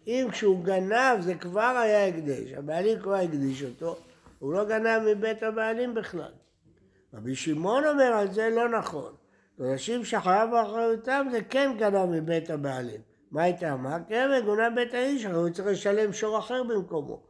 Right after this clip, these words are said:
שאינו חייב באחריותם פטור, דלא קרין בהם וגונב בית האיש. אז אם כן, רבי שמעון מדבר על עניין אחר לגמרי, על,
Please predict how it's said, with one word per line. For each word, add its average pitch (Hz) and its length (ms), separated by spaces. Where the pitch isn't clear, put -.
שאינו 135 320
חייב 277 300
באחריותם 254 500
פטור, 196 420
דלא 175 400
קרין 214 460
בהם 240 220
וגונב 170 380
בית 147 220
האיש. 113 340
אז 139 80
אם 143 160
כן, 214 200
רבי 170 140
שמעון 202 280
מדבר 190 260
על 190 120
עניין 185 300
אחר 190 280
לגמרי, 185 640
על, 160 200